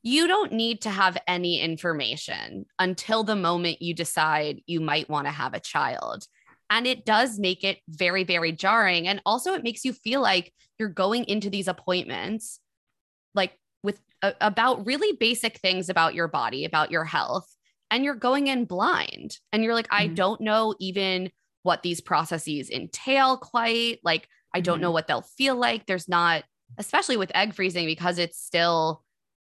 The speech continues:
Speaker 1: you know, fairly new, um, especially, you know, for people who,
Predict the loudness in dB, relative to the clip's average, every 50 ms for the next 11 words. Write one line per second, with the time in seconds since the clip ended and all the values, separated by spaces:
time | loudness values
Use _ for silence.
0 | _ _ -2 0 0 -2 -4 -4 0 2 4 4 4 4 2 0 0 -2 -2 0
1 | 0 0 0 -2 -2 -4 -4 -4 -4 -4 -6 -6 -10 _ _ 0 2 2 2 2
2 | 0 -4 -6 -8 -8 -4 -2 -2 -2 -2 -4 -4 -4 -4 -4 -4 -4 -4 -6 -8
3 | -10 _ _ _ -6 -4 -4 -4 -4 -4 -4 -4 -4 -6 -4 -2 -2 -2 -2 -2
4 | -4 -4 -4 -6 -6